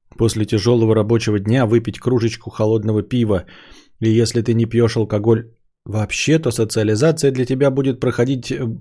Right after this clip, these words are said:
очень тяжело. Как это ты не пьёшь? Праздник же. Я вообще не понимаю, как это можно не пить,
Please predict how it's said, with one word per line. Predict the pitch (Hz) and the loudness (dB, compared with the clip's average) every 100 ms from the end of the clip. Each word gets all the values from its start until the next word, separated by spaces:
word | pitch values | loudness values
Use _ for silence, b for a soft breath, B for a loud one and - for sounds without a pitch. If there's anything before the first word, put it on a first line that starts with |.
| - | -12
очень | - 147 151 - 101 | -6 -2 0 -2 -6
тяжело. | 92 90 90 80 - B B B B B B B B B _ | -6 -4 -6 -8 -14 B B B B B B B B B _
Как | 175 175 | -2 0
это | 147 123 | 0 0
ты | 127 120 | 0 0
не | 113 | 0
пьёшь? | 113 123 110 - | 2 2 2 -2
Праздник | 127 139 110 104 95 | 0 2 2 -2 -4
же. | 95 92 - | -6 -6 -4
Я | 104 127 | 0 2
вообще | 127 113 - 151 | 2 -2 -2 -2
не | 135 | 0
понимаю, | 113 113 120 120 110 | -2 -2 0 0 -2
как | 120 117 | -2 -4
это | 110 | -2
можно | 104 110 101 107 | -2 -2 0 -2
не | 107 | -2
пить, | 101 104 - | -2 -6 -6